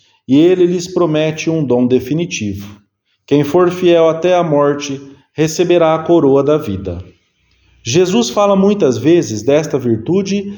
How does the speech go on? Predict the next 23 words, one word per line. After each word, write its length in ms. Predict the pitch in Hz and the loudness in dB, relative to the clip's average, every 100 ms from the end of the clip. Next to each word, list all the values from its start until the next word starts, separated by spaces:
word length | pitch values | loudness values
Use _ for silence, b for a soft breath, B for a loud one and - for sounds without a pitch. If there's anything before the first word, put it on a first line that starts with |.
| B - | B -2
ao 140 | 180 | 2
longo 420 | 175 170 175 165 | 4 4 2 0
do 140 | 165 170 | 2 2
Evangelho. 840 | 165 170 175 131 117 113 117 117 - 117 - _ _ _ | 2 0 -2 0 0 0 -2 -6 -10 -20 -20 _ _ _
Põe-nos 460 | 147 151 170 170 147 | 0 2 2 2 0
diante 340 | 160 165 165 | 0 -2 -2
dos 240 | 160 160 143 | -2 0 2
olhos 420 | 156 156 156 143 | 2 2 0 0
o 120 | 156 | 2
exemplo 480 | 151 135 147 147 143 | 2 0 -2 -2 -2
do 120 | 143 | -2
servo 440 | 127 139 135 131 117 | -2 0 0 -2 -6
fiel 420 | 117 113 147 185 | -2 2 2 2
e 60 | |
prudente, 720 | 185 190 147 120 117 - - B B B B 131 | 0 0 0 0 -2 -6 -14 B B B B -2
do 160 | 151 | 0
criado 460 | 147 151 156 147 147 | 2 2 4 2 0
bom 280 | 131 135 131 | 0 0 2
e 60 | |
leal, 720 | 123 113 131 165 - - - - - | 2 2 2 0 -4 -18 -20 -10 -2
do 60 | |
administrador 800 | 156 175 180 185 - 190 160 131 | 0 0 -2 -2 0 0 4 4
honesto. 580 | 131 104 87 - - | 2 0 -4 -10 -16